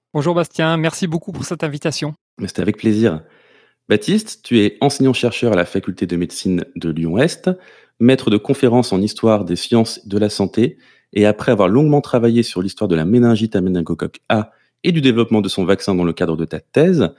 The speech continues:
Speaker 2: tu t'intéresses désormais principalement à l'histoire d'une autre maladie infectieuse, la polio, qui est l'objet de plusieurs de tes publications. Alors,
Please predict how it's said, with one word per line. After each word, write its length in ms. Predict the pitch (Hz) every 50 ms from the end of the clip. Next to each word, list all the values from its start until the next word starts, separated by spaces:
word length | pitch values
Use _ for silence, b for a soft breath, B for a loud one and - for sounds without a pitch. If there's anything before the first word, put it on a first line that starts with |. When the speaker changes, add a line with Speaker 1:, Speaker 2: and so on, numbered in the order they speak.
| b b b b b
Speaker 2:
tu 120 | - -
t'intéresses 400 | - 185 180 - 131 117 117 107
désormais 320 | 95 101 92 98 95 92 90
principalement 760 | - - - 156 151 - - - - 110 110 113 131 - -
à 120 | - 90
l'histoire 420 | 95 107 107 - - - 110 95
d'une 180 | 82 87 95 120
autre 220 | 151 151 - -
maladie 320 | 90 82 80 80 80 80 -
infectieuse, 640 | - 147 151 - - - - - - 143 165 175 180 185 b b b b b
la 100 | - 156
polio, 440 | 165 160 156 143 117 123 127 123 b b b b b b b _
qui 140 | - -
est 20 | 95
l'objet 260 | 98 98 92 120 139
de 60 | 135
plusieurs 560 | - - _ - - 156 160 147 147 151 143
de 80 | 135 131
tes 120 | - -
publications. 720 | 135 - - - - 131 143 131 - 131 - - 95 98 - _ _ _ _ _ _ _ _ _ _ _ _ _ _ _ _ -
Alors, 260 | 104 104 90 -